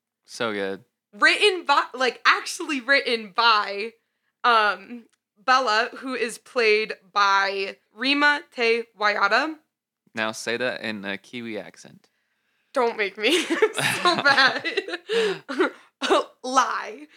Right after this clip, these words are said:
Speaker 2: Um, like, she actually wrote it, and that scene where they play it,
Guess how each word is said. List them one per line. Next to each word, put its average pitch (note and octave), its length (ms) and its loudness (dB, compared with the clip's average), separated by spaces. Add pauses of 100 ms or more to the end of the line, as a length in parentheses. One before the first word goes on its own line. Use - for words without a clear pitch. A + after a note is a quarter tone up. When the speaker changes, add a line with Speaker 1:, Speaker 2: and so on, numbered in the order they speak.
(260)
Speaker 2:
Um, A#3+ 560 0 (760)
like, - 340 0 (340)
she F4+ 340 2
actually A4 300 6
wrote G#4 220 0
it, - 260 0
and C4+ 240 -2 (720)
that C#4+ 520 2
scene C4+ 440 -4
where C4+ 100 2
they A#3 160 2
play A#3+ 520 0
it, D#4 120 -10